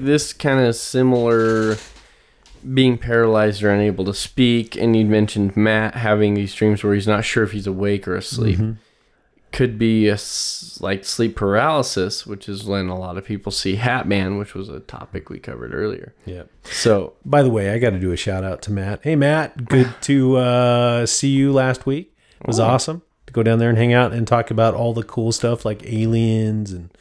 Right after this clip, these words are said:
Speaker 2: demons and
Speaker 1: Nice
Speaker 2: Nephilims
Speaker 1: track,
Speaker 2: and
Speaker 1: ho.
Speaker 2: Yeah. Yeah. He has this, Matt has cool stuff.
Speaker 1: He's a super trooper scooper.
Speaker 2: <laughs> Yes, he is. He's got cool stuff. Um,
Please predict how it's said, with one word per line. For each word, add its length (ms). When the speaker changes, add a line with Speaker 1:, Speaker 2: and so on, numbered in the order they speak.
Speaker 2:
demons 720
and 140
Speaker 1:
Nice 280
Speaker 2:
Nephilims 160
Speaker 1:
track, 240
Speaker 2:
and 100
Speaker 1:
ho. 340
Speaker 2:
Yeah. 300
Yeah. 160
He 300
has 260
this, 280
Matt 180
has 240
cool 340
stuff. 540
Speaker 1:
He's 160
a 80
super 380
trooper 420
scooper. 640
Speaker 2:
<laughs> 0
Yes, 260
he 280
is. 160
He's 180
got 280
cool 240
stuff. 640
Um, 220